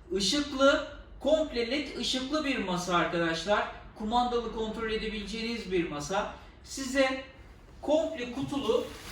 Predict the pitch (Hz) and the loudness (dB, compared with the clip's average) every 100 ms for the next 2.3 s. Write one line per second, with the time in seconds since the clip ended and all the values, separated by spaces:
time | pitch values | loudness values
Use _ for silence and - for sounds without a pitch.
0 | - - 180 277 285 - - - 294 285 | -12 -4 4 6 6 2 -6 -4 -2 0
1 | - 196 175 160 151 147 143 143 135 - | 0 0 2 2 2 2 2 2 0 0
2 | 175 165 | 2 2